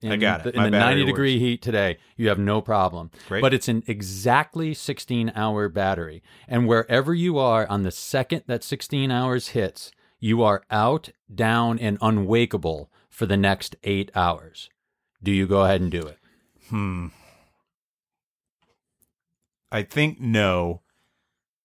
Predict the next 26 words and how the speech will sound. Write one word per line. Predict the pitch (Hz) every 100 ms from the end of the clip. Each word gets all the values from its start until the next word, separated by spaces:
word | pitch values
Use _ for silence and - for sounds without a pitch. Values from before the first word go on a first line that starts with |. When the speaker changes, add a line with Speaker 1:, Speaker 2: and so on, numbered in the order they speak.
| _ _ _
Speaker 2:
only | 131 127 131 127
because | 117 - 113 98
of, | 101 92 92
I | 113
think | - 117
I | 104
would | 92 82
die | 92 80 78 78 - _ _
pretty | - 117 104 92
quickly. | - 82 - 69 - _ _ _ _ _ _ -
Uh, | 110 87 87
I | 98
don't | 110 135 147 147
know | 135 131
that | 120
I | 107
have | 107
the | 98
self-discipline | 92 117 107 - 101 101 - 85 87 80 80 - _ _ -
to | - 190 90 _ -
guarantee | - 120 120 117 110 120 107 104
that | 98
I'm | 95 95
in | 92
a | 87
spot, | - - 98 92